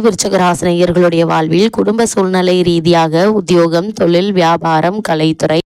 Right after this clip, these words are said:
அரசியல் துறை, மாணவ மாணவிகள், விவசாய துறையினர், பெண்மணிகள் என அனைவருக்குமே என்ன மாதிரியான நன்மைகள் எல்லாம் ஏற்பட இருக்கு என்பது குறித்தான முழுமையான பதிவு தான் இந்த வீடியோல நம்ம விரிவா பார்க்க போகிறோம். அந்த வகையில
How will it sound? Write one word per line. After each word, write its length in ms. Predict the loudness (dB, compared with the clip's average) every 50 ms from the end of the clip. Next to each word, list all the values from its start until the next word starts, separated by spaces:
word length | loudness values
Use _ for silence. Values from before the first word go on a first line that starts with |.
| 0 0
அரசியல் 480 | 0 0 -2 0 0 0 2 0 0 0
துறை, 200 | 0 2 2 2 2 2 0
மாணவ 400 | 0 0 0 0 2 2 2 0 0 0
மாணவிகள், 560 | 0 0 0 0 0 2 2 2 2 2 2 2 2 0
விவசாய 540 | 0 0 0 -2 0 0 0 2 2 0 0 0
துறையினர், 580 | 0 0 0 0 0 0 0 0 0 0 0 0 0
பெண்மணிகள் 600 | -2 0 0 0 -2 0 0 0 0 0 2 2 2 2
என 220 | 0 0 0 0 0 0
அனைவருக்குமே 720 | 0 0 0 0 2 0 0 -2 -2 -2 -2 0 0 0 0 -2 -2 -2
என்ன 180 | -2 0 0 2
மாதிரியான 680 | 2 0 2 2 2 2 2 2 2 2 0 0 0 0 0
நன்மைகள் 500 | 0 0 0 0 2 2 2 2 2 0
எல்லாம் 280 | 0 0 0 0 0 0 0 0
ஏற்பட 360 | 0 0 0 0 0 2 2 4 4
இருக்கு 320 | 4 2 0 0 0 0 0 0 0
என்பது 360 | 0 0 0 0 0 0 0 0
குறித்தான 580 | 0 0 0 0 0 0 0 0 0 0 2 2 2 2
முழுமையான 640 | 2 2 2 2 0 0 0 2 2 2 2 0 0 0 0
பதிவு 280 | 0 0 0 0 0 2 0
தான் 200 | 0 0 -2 -2 -2 0 0
இந்த 140 | 0 0 0 2 2
வீடியோல 480 | 2 0 2 2 2 2 2 2 2 0 0
நம்ம 180 | -2 -2 -2 0 0
விரிவா 280 | 0 2 2 2 0 0 0 -2
பார்க்க 340 | -2 -2 -2 -4 -6 -6 -4 -2
போகிறோம். 420 | -2 -2 0 0 0 0 0 -2 -4 -12 -16 -12 -6 -4 -4
அந்த 120 | -2 -2 -2 -2 -2
வகையில 480 | 0 0 0 2 2 2 2 2 2